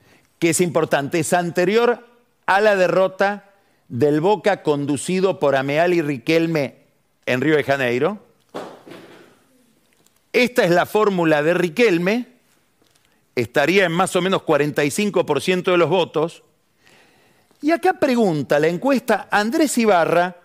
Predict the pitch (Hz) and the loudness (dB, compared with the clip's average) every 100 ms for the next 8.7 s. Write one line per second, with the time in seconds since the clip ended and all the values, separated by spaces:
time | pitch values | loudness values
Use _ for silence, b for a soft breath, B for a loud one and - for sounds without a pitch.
0 | _ _ 240 262 233 180 156 147 147 196 | _ _ -2 0 0 0 -2 0 0 2
1 | 226 180 143 131 131 123 214 196 120 131 | 2 0 0 0 -2 0 0 0 -2 -2
2 | 113 117 110 131 143 170 160 117 123 123 | -2 -2 -4 -2 0 2 0 0 -2 -4
3 | b b _ 202 - 165 165 185 - - | b b _ -2 -2 -6 -2 -2 -2 0
4 | 175 165 123 127 135 131 131 127 147 123 | 0 -2 -4 -2 0 0 -2 -4 -4 -4
5 | 165 180 160 135 - - 175 160 131 b | -2 -2 0 -2 -2 -2 0 -2 -6 b
6 | b b 135 208 175 127 160 151 b b | b b -2 0 0 -2 -4 -4 b b
7 | b b b b 330 349 277 208 233 330 | b b b b 0 0 0 0 2 0
8 | - 233 254 180 127 110 92 | 0 -2 -2 -2 -4 -4 -6